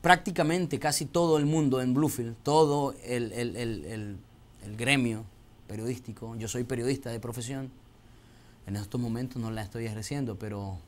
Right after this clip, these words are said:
en mi casa habíamos tres periodistas. Ángel, su esposa y mi persona. Este, es difícil creer en esa comisión. No estamos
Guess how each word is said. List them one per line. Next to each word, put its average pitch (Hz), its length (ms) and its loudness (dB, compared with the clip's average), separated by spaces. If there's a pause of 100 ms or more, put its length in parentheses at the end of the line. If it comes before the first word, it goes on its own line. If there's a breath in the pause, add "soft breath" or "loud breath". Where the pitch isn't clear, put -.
(420)
en 113 100 -4
mi 107 80 -2
casa 120 280 -6
habíamos 117 320 -6
tres 113 140 -10
periodistas. 107 520 -10 (840)
Ángel, 156 400 -4
su - 160 -8
esposa 156 540 -8 (680)
y 110 40 -6
mi 110 100 -4
persona. 95 480 -8 (1120 loud breath)
Este, 110 760 -4 (840)
es 143 120 -2
difícil 165 580 -2
creer 131 420 -2 (280)
en 117 140 -6
esa 127 180 -4
comisión. 110 480 -6 (2250)
No 120 400 -2
estamos 123 560 -4